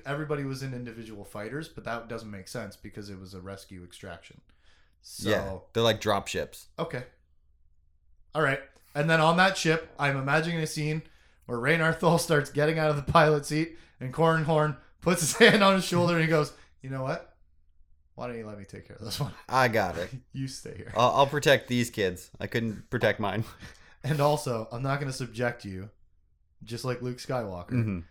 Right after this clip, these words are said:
Speaker 1: to your own trauma. I'm not gonna make you go walk through your own traumatic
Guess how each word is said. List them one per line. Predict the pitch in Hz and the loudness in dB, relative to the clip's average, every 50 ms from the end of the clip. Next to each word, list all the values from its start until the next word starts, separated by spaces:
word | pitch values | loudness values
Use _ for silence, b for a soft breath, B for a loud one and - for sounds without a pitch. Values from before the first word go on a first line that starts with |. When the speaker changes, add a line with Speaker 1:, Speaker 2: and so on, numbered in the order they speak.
| _ _ | _ _
Speaker 1:
to | - - 143 | -4 -2 0
your | 143 135 135 131 | 0 2 2 2
own | 131 131 131 131 | 2 2 0 -2
trauma. | 131 - 139 127 120 107 92 82 - - _ _ _ - | -2 -4 -4 -4 -4 -4 -8 -12 -16 -20 _ _ _ -12
I'm | 113 117 | -6 -2
not | 131 135 143 | -2 0 0
gonna | 151 139 135 | 0 -2 -2
make | 135 135 139 135 135 | 0 0 0 -2 -2
you | 131 | -4
go | 123 131 123 | -4 -4 -4
walk | 117 107 113 117 123 127 - - | -2 -2 -2 -2 -2 -4 -6 -8
through | - 123 123 120 113 b b b b b b b | -8 -6 -6 -6 -6 b b b b b b b
your | - 120 123 | -6 -4 -2
own | 127 127 | -2 -4
traumatic | 123 - 131 123 120 113 110 110 107 - - - | -4 -4 -6 -4 -4 -4 -6 -6 -8 -10 -12 -18